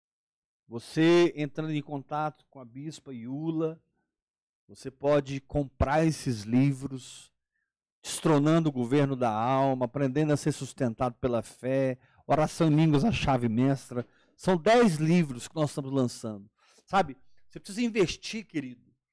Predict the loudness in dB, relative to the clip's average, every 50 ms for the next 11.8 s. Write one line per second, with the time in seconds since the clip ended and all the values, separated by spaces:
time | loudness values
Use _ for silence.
0 | _ _ _ -20 -20 -20 _ _ -18 -18 -18 -18 -20 _ _ -10 -10 -10 -12 _
1 | _ -4 -4 -2 -4 -4 -6 -8 -6 -6 -4 -4 -4 -6 -6 -6 -4 -4 -4 -4
2 | -4 -8 -10 -10 -10 -10 -10 -4 -4 -4 -2 -2 -2 -4 -4 -2 0 4 4 4
3 | 4 2 0 -8 -20 -20 -20 _ _ _ _ -20 _ _ _ _ 2 2 4 4
4 | 0 -2 -4 -4 -6 -6 -6 -6 -2 0 2 4 4 2 0 -2 -8 _ _ _
5 | 2 4 4 6 6 6 6 4 4 2 2 -2 -4 -6 -10 -16 -20 -20 -20 -20
6 | -20 _ _ _ _ _ _ _ _ _ _ _ 4 4 4 4 2 0 -2 -2
7 | 0 2 4 6 6 6 6 4 2 -4 -8 -10 -6 -6 -8 -8 -4 -2 2 2
8 | 2 2 2 0 -2 -4 -6 -2 4 6 6 8 6 6 2 -4 -10 -12 -12 -14
9 | _ _ _ _ -20 -14 -6 -2 0 2 4 6 6 6 4 2 0 -2 2 4
10 | 6 6 6 4 0 _ _ _ -6 -4 -4 -4 -6 -8 -14 -16 -16 -16 -16 -16
11 | -18 -20 _ -20 -20 -20 _ _ _ -20 -20 -20 -20 _ _